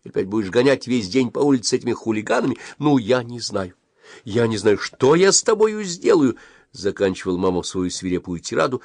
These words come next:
с пылающим лицом. «Ну и что?» — глухо повторял я, потупившись, и мама наконец сдалась. «Читай!» Она сунула мне книгу в руки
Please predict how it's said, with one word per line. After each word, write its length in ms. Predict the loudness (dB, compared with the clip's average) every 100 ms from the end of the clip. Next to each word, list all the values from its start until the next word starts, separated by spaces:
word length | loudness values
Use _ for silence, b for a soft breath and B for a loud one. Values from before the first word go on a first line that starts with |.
| B
с 140 | -16
пылающим 500 | -8 -8 -8 -12 -14
лицом. 300 | -16 -14 -14 -16 _ _ _
«Ну 320 | -8 0 4 4
и 280 | 4 2
что?» — 540 | 0 -4 -2 2 2 0 b b b b
глухо 400 | -4 -2 -2 -6
повторял 400 | -8 -4 -2 0
я, 260 | 0 0 B B B
потупившись, 720 | -12 -8 -10 -10 -10 -12 -14 b
и 120 | -8 -4
мама 240 | -2 -2
наконец 260 | -6 -8 -8
сдалась. 380 | -8 -8 -10 b b
«Читай!» 840 | -8 -6 -2 -2 -4 -2 -2 -2 -8 _ _ _ _ _ _ _ _ _ _ _ _ _ _ _ _ -10
Она 400 | -6 -2 0 0
сунула 360 | -2 -2 -2
мне 140 | -2 -4
книгу 320 | -6 -6 -4
в 80 | -2
руки 320 | -2 -4